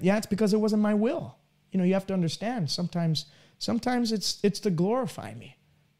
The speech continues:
What did Jesus say? "You faithless and perverse generation, bring the boy to me."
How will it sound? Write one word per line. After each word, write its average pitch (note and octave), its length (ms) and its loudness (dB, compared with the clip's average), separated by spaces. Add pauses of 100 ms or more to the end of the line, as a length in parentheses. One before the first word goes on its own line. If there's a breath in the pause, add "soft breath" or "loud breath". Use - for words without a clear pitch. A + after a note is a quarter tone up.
(1900 soft breath)
What C#4 140 4
did C4+ 100 6
Jesus C4 260 4
say? G3+ 300 2 (120)
"You A3+ 420 4
faithless - 1080 -2 (240)
and D#3 180 4
perverse D#3+ 840 2
generation, F3 720 2
bring B3+ 220 0
the E4+ 100 0
boy G3+ 200 4
to F3 80 2
me." C3+ 300 2